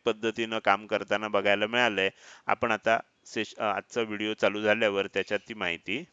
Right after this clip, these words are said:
बघणारच आहोत. तर लाईव्ह मार्केट सेशन उद्याचं सुद्धा अतिशय महत्त्वाचं असणार आहे, अटेंड करायला अजिबात विसरू नका. त्यानंतर आपण आता शेवटच्या सेगमेंटकडे येऊया आणि त्यानंतर आपल्याला आपला मुख्य विषयाकडे जायचं आहे,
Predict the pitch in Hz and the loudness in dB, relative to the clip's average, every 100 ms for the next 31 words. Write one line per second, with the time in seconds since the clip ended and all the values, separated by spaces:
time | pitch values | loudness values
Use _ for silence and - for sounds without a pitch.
0 | - 107 98 98 95 90 82 87 82 _ | -4 0 2 2 0 -2 -4 -6 -12 _
1 | - - - 156 143 - _ - 113 135 | -20 -16 4 6 6 4 _ 2 4 4
2 | 139 123 131 123 120 113 120 117 113 113 | 6 4 2 -4 -4 -2 -6 -8 -8 4
3 | 135 139 135 117 104 113 101 113 - 135 | 4 4 -4 -6 2 2 2 -4 -2 -2
4 | 123 117 113 107 110 101 107 95 101 - | 0 -2 -2 0 0 -2 -2 0 0 0
5 | 101 117 117 107 92 87 95 110 - - | 0 0 0 0 0 2 2 2 0 -8
6 | 98 104 101 127 - - 104 110 104 98 | -8 -2 2 2 0 -14 -10 -8 -6 -6
7 | 92 - 82 - - - _ 143 151 151 | -6 -2 -2 -2 -20 -20 _ 4 4 4
8 | 147 139 139 131 135 131 - - 123 117 | 6 6 6 2 6 4 4 -6 -2 -2
9 | 117 127 - 110 110 110 113 110 104 101 | 0 -4 -2 -4 -6 -8 -4 -2 -2 0
10 | 101 104 - - - 110 110 113 110 113 | 2 2 0 -14 -4 -2 2 2 2 2
11 | 110 - 107 107 101 - 104 107 - 113 | 2 2 0 2 0 0 -2 -2 -10 -6
12 | 107 - 98 95 104 113 123 - 101 | -6 0 0 0 0 2 2 2 2